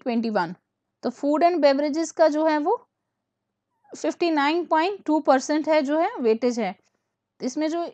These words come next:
अंदर का जो पोर्शन है नाइनटीन ट्वेंटी का और बाहर का जो है ट्वेंटी ट्वेंटी वन का है, तो हम clearly देख सकते हैं कि food and beverages का जो है वो overall contribution कितना रहा। और उसके बाद जो है वो मिसलेनियस का है, जिसको हम already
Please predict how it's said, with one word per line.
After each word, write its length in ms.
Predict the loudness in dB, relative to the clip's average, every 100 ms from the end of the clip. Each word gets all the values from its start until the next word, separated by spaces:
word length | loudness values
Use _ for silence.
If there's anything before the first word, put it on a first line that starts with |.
| 0
अंदर 280 | 4 6 6
का 100 | 6
जो 120 | 4
पोर्शन 320 | 0 -2 -2
है 80 | 0
नाइनटीन 460 | 0 0 2 0 0
ट्वेंटी 320 | 0 0 0
का 120 | 2
और 60 | 4
बाहर 320 | 6 6 6
का 120 | 2
जो 140 | 2 4
है 100 | 2
ट्वेंटी 340 | 2 0 -2
ट्वेंटी 340 | -2 -2 0
वन 220 | 0 -2 2
का 100 | 2
है, 60 |
तो 100 | 2
हम 160 | 0 -2 -6
clearly 400 | 0 2 4 2
देख 200 | 2 -2
सकते 280 | 0 -4 -2
हैं 100 | -4
कि 80 | -4
food 280 | -4 -2 0
and 160 | 2
beverages 380 | 2 2 0 -4
का 160 | 0 0
जो 160 | 2
है 100 | 2
वो 200 | 2 0 -4 _ _ _ _ _ _ _ _ 2
overall 400 | 4 8 8 8
contribution 580 | 4 2 2 0 -2 -4
कितना 320 | -4 -2 2 2
रहा। 260 | 2 -2 -6 _ _ _
और 80 | -2
उसके 300 | -2 -2 -2
बाद 240 | 2 2 2
जो 140 | 0
है 120 | 0 0
वो 220 | 0 0 -2
मिसलेनियस 640 | -4 -4 -2 -2 0 -2 0
का 120 | 0
है, 140 | 0
जिसको 240 | -2 -2 -2
हम 120 | 2
already 300 | 2 2 2